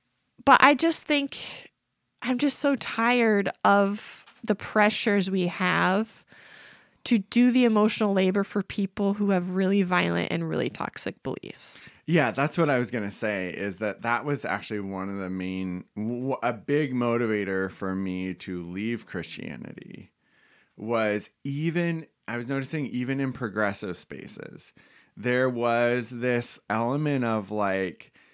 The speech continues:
Speaker 2: accommodating
Speaker 1: Yes.
Speaker 2: really toxic theology
Speaker 1: Yes.
Speaker 2: under this guise of, like, "Well, this person is following the Bible according to their conscience."
Speaker 1: Yeah.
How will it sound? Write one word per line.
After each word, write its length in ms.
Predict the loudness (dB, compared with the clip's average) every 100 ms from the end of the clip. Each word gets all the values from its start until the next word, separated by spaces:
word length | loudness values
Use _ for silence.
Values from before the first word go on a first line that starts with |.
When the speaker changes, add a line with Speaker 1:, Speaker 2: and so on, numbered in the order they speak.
| _ _ _ -4
Speaker 2:
accommodating 1200 | -4 -4 -4 0 2 2 2 0 -2 -2 -4 -4
Speaker 1:
Yes. 380 | -2 0 -2 -6
Speaker 2:
really 600 | -6 -2 0 2 2 0 -2
toxic 540 | 0 -2 -2 -6 -12
theology 420 | -6 -2 -2 0
Speaker 1:
Yes. 320 | -2 -2 -2 2
Speaker 2:
under 300 | 2 2 0
this 220 | -2 -2
guise 520 | 2 4 4 2 0
of, 380 | 0 2 2 0
like, 300 | 0 0 -2 -14 -20 -14 0
"Well, 160 | 2
this 360 | 2 4 4 2
person 580 | 0 0 0 0 0 0
is 460 | 0 0 0 -2
following 580 | -8 -2 4 4 4 0
the 80 | 0
Bible 400 | 0 0 2 0
according 460 | -2 -2 -2 -2 -2
to 60 | -2
their 240 | 0 -2
conscience." 840 | -2 -4 -4 -8 -14 -16 -18 -18 -8
Speaker 1:
Yeah. 300 | -2 0 -2